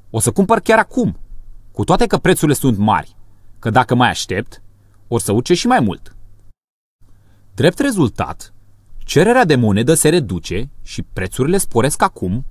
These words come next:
proporțional mai mult decât creșterea ofertei de monedă. În acest moment, guvernul este adesea chemat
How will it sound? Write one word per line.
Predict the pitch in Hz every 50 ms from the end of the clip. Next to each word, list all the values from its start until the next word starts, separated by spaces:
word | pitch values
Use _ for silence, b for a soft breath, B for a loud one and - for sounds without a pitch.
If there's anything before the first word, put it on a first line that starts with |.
| - -
proporțional | - 123 110 - 131 120 - - 123 113 135 180 214
mai | 220 226 185
mult | 131 107 95 90 80 101 - - -
decât | - 120 131 147 - - 156
creșterea | - - - 107 110 - - 160 170
ofertei | 156 - - - 92 - - 117
de | 123 135
monedă. | 147 170 185 185 113 87 - - - - - - - - - - - - _ - - - - - - - _ _ - - - _ - - - _ - _
În | - 117 104
acest | 85 - - - 220 -
moment, | 311 254 175 110 98 113 143 - - - - - - - -
guvernul | - - 120 107 101 98 139 175 214 226 220
este | 185 147 - - 123 113
adesea | 104 98 92 113 - - - 214
chemat | - - 139 107 95 82 107 - - -